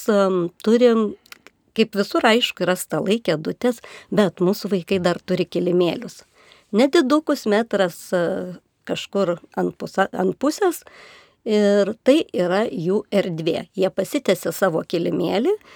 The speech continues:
ir viską, ką jie veikia ant kilimėlio, yra jų privati zona. Ir nevalia vaikui trukdyti. Už tai pas mus kažkaip, mm, vaikai dirba tyloje. Ir jiem tada daug pačiau,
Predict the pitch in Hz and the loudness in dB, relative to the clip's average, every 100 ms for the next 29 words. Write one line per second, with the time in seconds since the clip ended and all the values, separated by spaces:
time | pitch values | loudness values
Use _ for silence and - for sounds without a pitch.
0 | - _ - 254 269 330 - - - - | -20 _ 2 2 4 2 0 -6 -6 -2
1 | 175 175 180 - 190 196 226 220 175 175 | 0 2 0 -2 2 4 4 2 -2 -4
2 | - 165 175 185 214 294 302 - 175 180 | -4 -4 -2 0 2 2 0 -2 -4 -2
3 | 165 160 202 165 170 - 185 175 170 180 | -4 -6 -8 -6 -6 -4 -2 0 0 -4
4 | - 180 175 180 170 190 214 214 180 - | -8 -8 -6 -4 -4 -2 -2 0 -2 -2
5 | 165 - 190 170 156 190 185 - 135 - | -6 -6 -8 -8 -4 -2 -2 -4 -8 -8
6 | - - - - _ 202 170 - - 190 | -14 -20 -20 -20 _ -6 -4 -4 -4 -2
7 | 202 - 196 - 202 208 - - 185 - | -2 -2 -4 -2 -2 -2 -4 -6 -4 -2
8 | 208 202 - 190 185 175 170 285 185 196 | -2 -2 0 0 0 -2 -6 0 2 2
9 | 180 185 254 - _ _ _ - 170 170 | 2 2 2 -2 _ _ _ -8 -2 -2
10 | 165 208 - 214 254 320 277 - _ _ | 0 -2 0 2 2 2 2 0 _ _
11 | _ _ - _ _ _ 202 185 180 190 | _ _ -20 _ _ _ -6 -2 0 0
12 | 185 190 190 185 175 202 202 202 - 185 | 2 2 0 -2 0 0 0 -2 -2 -2
13 | - 208 | 0 0